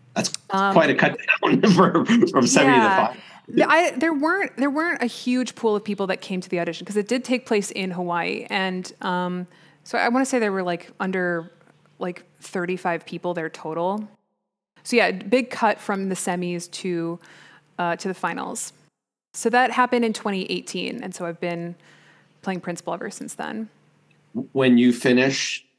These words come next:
Speaker 1: the end of your final round, did you go, "Feel good. This was good. This was a good, this was a good set for me"?
Speaker 2: It was. Um, it was a good set for me.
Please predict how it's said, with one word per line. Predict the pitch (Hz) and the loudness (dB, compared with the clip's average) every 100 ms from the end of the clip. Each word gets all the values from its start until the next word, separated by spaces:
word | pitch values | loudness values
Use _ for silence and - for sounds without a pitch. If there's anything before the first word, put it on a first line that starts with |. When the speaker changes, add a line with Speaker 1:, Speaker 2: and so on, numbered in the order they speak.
| - | -14
Speaker 1:
the | 92 101 110 - | -4 0 0 2
end | 110 107 107 | 2 4 4
of | 104 101 | 4 2
your | 101 | 0
final | - 95 104 101 101 87 | 0 0 2 2 0 0
round, | 87 85 90 104 110 92 85 | -2 0 0 2 0 -2 -4
did | 90 | 0
you | 92 | 0
go, | 92 98 92 90 - _ _ _ _ _ _ _ _ _ _ _ _ _ _ _ _ _ | 2 2 0 -4 -10 _ _ _ _ _ _ _ _ _ _ _ _ _ _ _ _ _
"Feel | 151 | 0
good. | 113 165 185 127 - _ _ - | 4 4 4 2 -6 _ _ -12
This | - 110 | -4 -2
was | 101 - | -2 -2
good. | 120 - - | -4 -4 -2
This | 113 | 0
was | 113 110 | 0 2
a | |
good, | 107 127 101 - | 4 2 2 -6
this | - | -4
was | 107 | 2
a | |
good | 139 139 | 4 6
set | 170 165 | 6 4
for | - | 2
me"? | 110 92 - - _ - - - - - - | 0 0 -2 -12 _ -20 -18 -18 -20 -12 -2
Speaker 2:
It | 294 | 0
was. | 269 294 247 156 - - - | 2 4 2 0 -4 -10 -4
Um, | 220 208 214 | 0 0 2
it | 233 | 2
was | 240 233 | 2 0
a | |
good | 214 196 | 0 -2
set | 185 - | -2 -2
for | 196 | -4
me. | 190 - - | -6 -8 -10